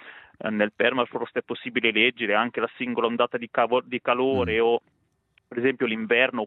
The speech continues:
Speaker 1: poco o particolarmente innevato, però ci traduce veramente anche l'evoluzione a lungo termine. Ricordo che quando parliamo di clima, quindi di cambiamento climatico, noi facciamo riferimento a uno stato medio che cambia su un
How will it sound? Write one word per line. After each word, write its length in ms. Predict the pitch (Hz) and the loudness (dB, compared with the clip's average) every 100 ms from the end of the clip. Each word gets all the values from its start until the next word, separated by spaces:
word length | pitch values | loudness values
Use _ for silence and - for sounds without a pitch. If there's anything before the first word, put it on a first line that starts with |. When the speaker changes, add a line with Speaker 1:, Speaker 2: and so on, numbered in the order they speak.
| - | -2
Speaker 1:
poco 380 | 139 135 - 110 | 0 0 -2 -8
o 280 | - 120 | -6 -8
particolarmente 580 | - 123 123 120 147 139 | -6 -6 -4 -4 -4 -4
innevato, 580 | 147 208 170 95 - 160 - - - | -4 0 0 0 0 -4 -6 -20 -14
però 200 | - - | -2 0
ci 180 | - 196 | 0 -4
traduce 760 | 196 214 160 156 - 180 175 - - | -2 -2 -2 -10 -6 -4 -4 -4 -4
veramente 680 | 156 143 131 131 - 160 - | -2 -2 -4 -8 -4 -2 -2
anche 420 | 127 131 135 - | -2 -2 -4 -4
l'evoluzione 640 | 143 143 143 139 - 135 135 | 0 0 -2 -6 -4 -2 0
a 20 | |
lungo 300 | 131 123 120 | 0 -2 -4
termine. 500 | 92 92 98 98 - _ - - _ - | -4 -4 -6 -10 -14 _ -20 -20 _ -4
Ricordo 440 | 185 - 185 208 | -2 2 2 2
che 160 | 220 185 | 0 0
quando 260 | 156 139 | 0 -2
parliamo 440 | 127 131 143 147 131 | -2 -2 0 0 -2
di 120 | 131 | -8
clima, 440 | - 175 135 143 214 | -6 -4 0 0 0
quindi 220 | - 113 | -4 -8
di 100 | 113 | -4
cambiamento 580 | - 135 127 135 131 123 | -2 0 -2 -2 -4 -6
climatico, 720 | - 165 98 - 139 160 165 - | -4 0 0 -2 -2 0 0 -2
noi 160 | 160 | -4
facciamo 400 | 160 151 - 156 | -2 -2 -2 -2
riferimento 760 | 131 - 170 185 123 120 - 175 - - _ _ - | -2 -2 -2 -2 -2 -4 -4 -6 -8 -20 _ _ 0
a 260 | 156 165 - | 2 2 0
uno 200 | 165 160 | -4 -6
stato 440 | - - 180 208 | -6 -4 -2 -2
medio 480 | 196 160 147 139 190 | -2 -2 -4 -2 -4
che 200 | 214 160 | -2 -6
cambia 520 | - 131 123 131 147 190 | 0 0 0 -2 -2 -2
su 140 | |
un 100 | - | -6